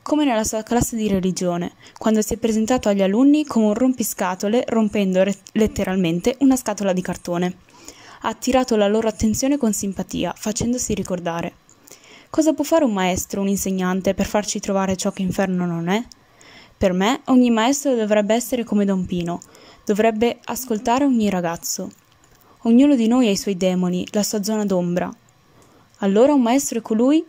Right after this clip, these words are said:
che riesce a trasformare quell'ombra in luce, colui che ci guida verso ciò che non è inferno. Allora concludo con l'augurio che ogni ragazzo abbia nella vita almeno un maestro come Don Puglisi.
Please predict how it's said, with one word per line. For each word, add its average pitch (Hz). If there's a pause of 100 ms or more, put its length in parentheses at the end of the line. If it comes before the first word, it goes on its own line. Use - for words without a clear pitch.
che 220
riesce 226
a -
trasformare 226
quell'ombra 240
in 214
luce, 175 (300)
colui 233
che 247
ci -
guida 247
verso 208
ciò 240
che 240
non 202
è -
inferno. 175 (920)
Allora 233
concludo 190
con -
l'augurio 226
che 233
ogni 254
ragazzo 202
abbia 208
nella 202
vita 240
almeno 220
un 214
maestro 180
come 208
Don 202
Puglisi. 180